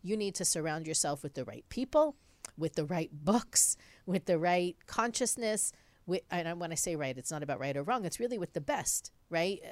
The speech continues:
A person who's training for a marathon doesn't eat ice cream sundaes every night. They, they nourish themselves with what they need, with the vitamins and the nutrition that they need to be their strongest. Spirituality is no different. It's probably harder because we don't have an organ in our body that senses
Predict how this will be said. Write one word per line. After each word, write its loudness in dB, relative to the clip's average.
A -8
person -4
who's -2
training -4
for 0
a 0
marathon -2
doesn't -2
eat -4
ice 0
cream -4
sundaes 2
every -2
night. -10
They, 0
they 0
nourish 0
themselves 0
with -4
what -2
they -2
need, -4
with -4
the -2
vitamins -2
and -6
the -4
nutrition -2
that -8
they -2
need -4
to 0
be -2
their -6
strongest. -6
Spirituality -2
is 0
no -2
different. -4
It's -6
probably 2
harder 6
because 0
we 0
don't 0
have 2
an 2
organ 2
in 0
our 6
body 4
that 0
senses 0